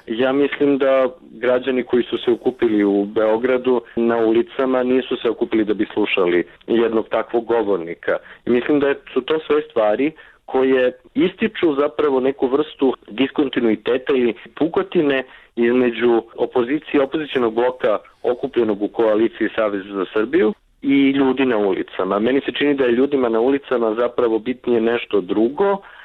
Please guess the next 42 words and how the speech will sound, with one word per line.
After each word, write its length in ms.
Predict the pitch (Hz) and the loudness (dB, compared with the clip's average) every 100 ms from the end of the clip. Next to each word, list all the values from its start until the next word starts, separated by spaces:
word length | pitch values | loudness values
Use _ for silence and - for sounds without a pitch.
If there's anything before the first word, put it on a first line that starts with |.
| - | -20
a 180 | - 113 | -6 -4
da 160 | 117 120 | 0 0
je 140 | 113 - | 0 0
Savezu 420 | 123 143 143 117 | 0 0 -2 -2
za 140 | 113 - | -2 0
Srbiju 320 | 131 139 160 | 0 2 2
ili 120 | 127 | 2
bar 260 | 113 120 120 - - _ | 2 0 0 -6 -20 _
desnom 560 | 113 131 165 - 117 | -4 -2 -2 -4 -2
delu 260 | 110 120 117 - | 0 2 0 0
Saveza 300 | 120 117 113 | -2 -2 -4
za 80 | 107 | -6
Srbiju 260 | - 127 123 | -4 0 -2
koji 260 | - 117 113 | 2 2 2
je 80 | 107 | 0
sve 140 | - 120 | -2 0
glasniji 560 | 110 117 135 - 120 | 2 0 -2 -6 -2
ili 180 | 107 104 - | 0 0 0
sve 100 | 120 | 0
uticajniji 720 | 110 - 101 - 110 123 117 | 0 -4 -6 -4 -2 0 2
ili 140 | 104 - | 2 -2
sve 160 | - 101 - - - | -2 -2 -4 -12 -4
vidljiviji, 800 | 104 113 104 113 135 185 185 175 - | 0 0 2 2 2 2 2 0 -6
da 200 | 123 120 | -4 -4
su 200 | - 123 | -2 -4
bitne 340 | 123 127 127 | -2 -2 0
neke 300 | 123 123 131 113 | 0 0 -2 -2
druge 360 | 110 135 110 98 | 0 0 0 -4
stvari, 480 | - 113 135 135 123 - _ | -2 0 0 2 0 -4 _
da 100 | 117 | 0
je 100 | 117 | 2
ljudima 440 | 120 131 127 113 | 2 2 2 0
zaista 440 | 110 123 123 - 104 - | 0 0 -2 -2 -2 -4
na 240 | 113 117 - | -4 -4 -2
srcu 300 | 135 123 - | -4 -4 -2
neke 240 | 107 - | -4 0
osnovne 440 | 110 107 - 104 95 | 0 0 -2 -2 0
demokratske 640 | 95 98 95 107 - - - | 0 -2 -2 -4 -4 -6 -2
slobode, 540 | 90 82 90 113 175 202 - | -2 0 -2 -2 -6 -6 -12
kao 240 | - 120 | -4 0
i 40 | 117 | 0
naravno 560 | 113 113 113 110 101 | 0 0 0 0 0